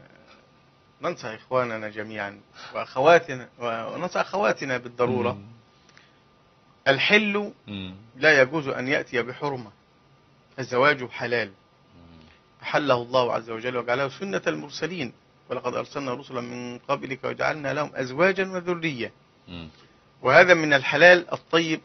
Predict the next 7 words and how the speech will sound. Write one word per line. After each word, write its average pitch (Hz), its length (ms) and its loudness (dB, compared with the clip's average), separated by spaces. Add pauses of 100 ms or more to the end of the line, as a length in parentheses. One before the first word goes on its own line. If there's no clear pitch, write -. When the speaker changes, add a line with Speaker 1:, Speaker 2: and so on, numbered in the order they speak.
Speaker 1:
الذي 147 320 2
لا 160 200 6
ينبغي 185 640 2 (180)
أن 156 140 0
يتلبث 156 560 2
بحرمة. 147 540 -4 (1300)
آه، 120 300 -4